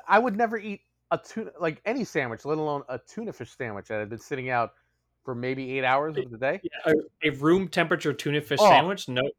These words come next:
Speaker 2: no,
Speaker 1: sounds
Speaker 2: thank you.
Speaker 1: disgusting. But, so, like, again, it, it, it makes no sense. And, like, and again, that's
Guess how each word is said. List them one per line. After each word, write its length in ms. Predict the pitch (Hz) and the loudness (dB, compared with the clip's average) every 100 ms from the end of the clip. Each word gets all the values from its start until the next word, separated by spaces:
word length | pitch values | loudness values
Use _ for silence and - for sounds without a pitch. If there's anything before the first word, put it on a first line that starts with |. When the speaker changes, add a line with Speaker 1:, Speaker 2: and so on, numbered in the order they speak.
| _ | _
Speaker 2:
no, 180 | 139 175 | 0 0
Speaker 1:
sounds 100 | 190 | 2
Speaker 2:
thank 240 | 160 196 | 0 0
you. 200 | 82 87 | -6 -4
Speaker 1:
disgusting. 420 | 143 180 - 120 | -2 -2 -4 -10
But, 240 | 123 165 - _ _ - _ _ | -2 -2 -2 _ _ -20 _ _
so, 160 | - | -2
like, 240 | 208 220 - _ - | 4 4 2 _ -6
again, 460 | 190 226 175 113 - | 0 2 2 -2 -6
it, 220 | 170 165 - | -8 -8 -6
it, 200 | 165 - _ _ _ | -6 -6 _ _ _
it 140 | 165 | -8
makes 260 | 165 220 - | -4 -6 -2
no 100 | 196 | -4
sense. 640 | 175 - 110 110 - - _ _ | -4 -6 -6 -6 -14 -20 _ _
And, 240 | 151 151 | -4 -4
like, 180 | 139 160 | -4 -2
and 100 | 156 180 | 0 2
again, 180 | 185 | 4
that's 240 | 156 175 | 4 2